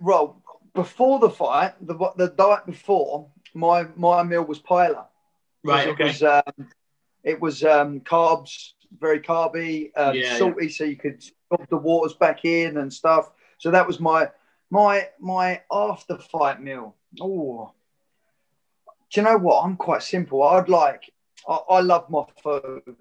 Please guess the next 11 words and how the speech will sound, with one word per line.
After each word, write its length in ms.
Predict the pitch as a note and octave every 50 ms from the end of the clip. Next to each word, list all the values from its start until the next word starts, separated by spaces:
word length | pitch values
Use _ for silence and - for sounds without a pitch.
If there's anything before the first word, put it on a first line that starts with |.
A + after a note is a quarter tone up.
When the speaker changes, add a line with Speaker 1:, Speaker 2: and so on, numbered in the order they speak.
| _ A#2+ A#2+ _
Speaker 1:
Food's 380 | - E3+ E3+ E3 D#3 D#3 _ -
mad. 440 | D3 D3 D3 C#3 C3+ C3 C3 B2
I 100 | C3 C3
love 340 | C3+ C#3 C#3 C#3 C3+ C3 B2
it. 260 | B2+ B2 A2 - - _ _
But 100 | - C#3 C#3+
I, 480 | - - D3+ D#3 D#3 D#3 D#3 D3 C#3+ - -
I, 400 | - D3+ D3+ D#3 D3+ D#3 D#3 D#3+
um, 500 | D#3 D3+ D3 D3 C#3+ C#3+ C#3+ C#3 C3+ B2 _ _ _ _ _ _ _ _ _ _ _ _ _ _ _ _ _ _ _ _ _ _ _ _ _ _ _ _ _ _ _ _
I'd 240 | - E3 F3+ F3+ -
love 400 | E3+ E3+ D#3 D3 D3+ C#3+ - _